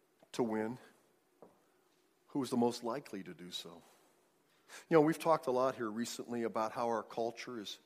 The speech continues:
is consuming our faith and how our culture is trying to squeeze Christianity out of the public arena, how it's trying to demean it, how it's trying to cause doubt about it,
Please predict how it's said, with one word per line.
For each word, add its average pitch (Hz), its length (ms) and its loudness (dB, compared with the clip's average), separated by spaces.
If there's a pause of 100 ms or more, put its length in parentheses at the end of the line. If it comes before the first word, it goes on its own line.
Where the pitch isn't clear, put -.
(420)
is - 140 -6
consuming 123 560 -2
our 104 140 -6
faith 117 340 -10 (920)
and 123 120 0
how 139 80 4
our 131 180 6
culture 131 460 0
is 117 100 -6
trying 123 320 -2
to 113 80 -4
squeeze 135 480 -4
Christianity 127 840 -4
out 120 200 0
of 117 80 -4
the 110 80 -4
public 123 400 -2
arena, 123 360 -2 (360)
how 135 160 6
it's 123 140 -2
trying 135 400 4
to 127 100 -10
demean 123 420 2
it, 135 120 2 (1040)
how 123 160 2
it's 120 100 -4
trying 139 320 4
to 127 60 0
cause 123 320 2
doubt 127 320 2
about 127 300 -2
it, 143 100 -10